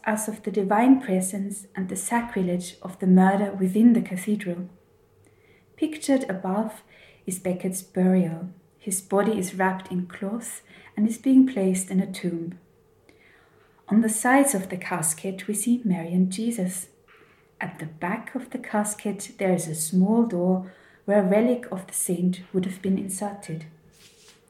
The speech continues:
Becket's shrine at Canterbury Cathedral was one of the most famous in the Christian world until its destruction in fifteen thirty-eight on the orders of King Henry the eighth.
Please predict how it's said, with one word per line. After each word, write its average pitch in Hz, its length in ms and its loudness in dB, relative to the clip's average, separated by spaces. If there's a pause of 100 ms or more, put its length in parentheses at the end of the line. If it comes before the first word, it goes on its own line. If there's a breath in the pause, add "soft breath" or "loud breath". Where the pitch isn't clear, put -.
(540 loud breath)
Becket's 262 380 2
shrine 208 480 4
at 190 160 -6
Canterbury 214 580 4
Cathedral 196 800 -2
was 214 220 -4
one 269 160 12
of 262 160 8
the 226 80 4
most 247 400 4
famous 214 600 4
in 262 120 8
the 262 80 10
Christian 214 500 -2
world 170 400 -6
until 220 340 2
its 285 180 -2
destruction 190 800 -4 (320 loud breath)
in 214 100 4
fifteen 247 480 2
thirty-eight 190 720 -4
on 226 140 0
the 233 140 4
orders 180 360 0
of - 160 -14
King 226 200 0
Henry 170 320 -2
the 185 180 0
eighth. - 320 -8